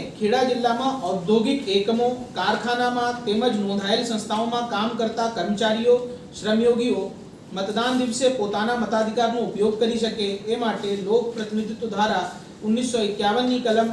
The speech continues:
એકસો પેંતીસ બી મુજબ તેઓને સવેતન રજા આપવાની જોગવાઈ છે. આ માટે જિલ્લામાં નાના મોટા કુલ એક હજાર બાવન જેટલી કારખાના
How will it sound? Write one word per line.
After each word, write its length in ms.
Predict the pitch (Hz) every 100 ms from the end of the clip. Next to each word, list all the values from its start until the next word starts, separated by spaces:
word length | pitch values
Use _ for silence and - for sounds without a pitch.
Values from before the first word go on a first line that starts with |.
| 214
એકસો 280 | 208 - 226 226
પેંતીસ 340 | 208 262 208 180
બી 140 | 247 247
મુજબ 280 | 202 170 170 - - -
તેઓને 320 | 214 233 254 277
સવેતન 540 | - 202 208 208 254 208
રજા 240 | 208 247
આપવાની 420 | 220 190 196 202 175
જોગવાઈ 400 | 151 143 135 131
છે. 80 | - - - - - -
આ 160 | - 214
માટે 300 | 247 226 254 214
જિલ્લામાં 480 | 208 226 233 247 240
નાના 260 | 190 214 233
મોટા 320 | 233 214 233
કુલ 240 | 233 254 254
એક 200 | 208 240 233
હજાર 220 | 226 226
બાવન 360 | 185 185 226 220 208 - - -
જેટલી 300 | 202 208 240 247
કારખાના 680 | 180 202 - 226 226 240